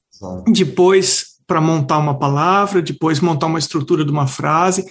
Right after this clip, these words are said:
Speaker 2: Então a gente esquece que pra aprender a escrever, a gente começou pelos fundamentos, né?
Speaker 1: Exato.
Speaker 2: E, e, e é a mesma coisa, estrutura cúbica, cilindro, ah, os fundamentos,
Speaker 1: Exato.
Speaker 2: valores, eh, luz e sombra, enfim.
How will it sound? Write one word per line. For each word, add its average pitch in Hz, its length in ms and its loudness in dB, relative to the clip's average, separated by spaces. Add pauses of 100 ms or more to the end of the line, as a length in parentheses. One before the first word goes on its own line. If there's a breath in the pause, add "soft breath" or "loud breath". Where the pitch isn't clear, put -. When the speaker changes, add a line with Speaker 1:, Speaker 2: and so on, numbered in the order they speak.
Speaker 2:
Então 208 120 -2
a 202 60 4
gente 233 260 0
esquece 208 500 -2
que 156 140 -4
pra 165 160 -4
aprender 160 360 -2
a 151 40 2
escrever, 143 680 2 (280 loud breath)
a 147 40 0
gente 190 220 2
começou 208 540 2
pelos 202 300 -2
fundamentos, 190 1040 0 (360 soft breath)
né? 160 200 2
Speaker 1:
Exato. 196 320 -2 (200 loud breath)
Speaker 2:
E, 170 600 2 (240)
e, 160 840 2 (320)
e 165 300 0
é 185 60 2
a 208 80 2
mesma 214 320 2
coisa, 196 240 2
estrutura 143 400 -4
cúbica, 170 680 -4
cilindro, 202 1120 0
ah, 123 380 -6
os 139 100 -4
fundamentos, 302 440 2
Speaker 1:
Exato. 160 140 0
Speaker 2:
valores, 214 680 2
eh, 127 300 -4 (120)
luz 151 220 0
e 196 60 -2
sombra, 175 600 0
enfim. 151 380 -4